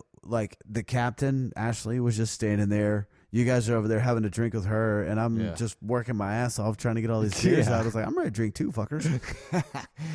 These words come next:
Speaker 1: You know,
Speaker 2: Yeah.
Speaker 1: I think she finally saw it, and, like, she sent a guy over, and he's like, "Uh, tag, I'm in." I was like, "Hop in, buddy, 'cause I,
Speaker 2: Yeah.
Speaker 1: I'm, I'm moving and grooving. Start here." And he's
Speaker 2: Yeah.
Speaker 1: like,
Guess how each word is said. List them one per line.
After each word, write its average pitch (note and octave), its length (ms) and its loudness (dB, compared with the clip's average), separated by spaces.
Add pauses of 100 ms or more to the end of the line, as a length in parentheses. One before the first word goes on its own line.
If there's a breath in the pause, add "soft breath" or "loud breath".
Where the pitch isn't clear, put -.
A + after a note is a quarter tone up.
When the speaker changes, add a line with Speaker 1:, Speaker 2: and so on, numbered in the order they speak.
(460 loud breath)
Speaker 1:
You G2+ 100 0
know, G#2+ 200 2
Speaker 2:
Yeah. A2+ 140 0
Speaker 1:
I B2+ 60 4
think D3 260 0
she - 160 2
finally A2+ 280 2
saw G2+ 300 0
it, D#2 80 -4
and, G2 200 -4
like, F2+ 220 -4
she - 140 -4
sent C3 220 0
a - 20 2
guy A2 160 0
over, A2+ 160 2
and G#2+ 100 2
he's A2+ 180 0
like, G#2+ 180 -2
"Uh, C#3+ 300 2
tag, F3+ 480 2
I'm F3 180 4
in." F#3 240 4
I C3 80 2
was B2+ 100 2
like, B2+ 220 0 (280 soft breath)
"Hop B2+ 200 4
in, C#3 200 6
buddy, A#2 280 6
'cause A2 260 2
I, B2+ 180 4
Speaker 2:
Yeah. G#2 100 -2
Speaker 1:
I'm, B2+ 340 4
I'm C3 140 2
moving C3+ 260 6
and A2+ 100 2
grooving. A2 400 6
Start C#3 340 2
here." B2+ 260 4
And G#2 80 2
he's A#2+ 180 0
Speaker 2:
Yeah. G#2 60 2
Speaker 1:
like, A2 240 -2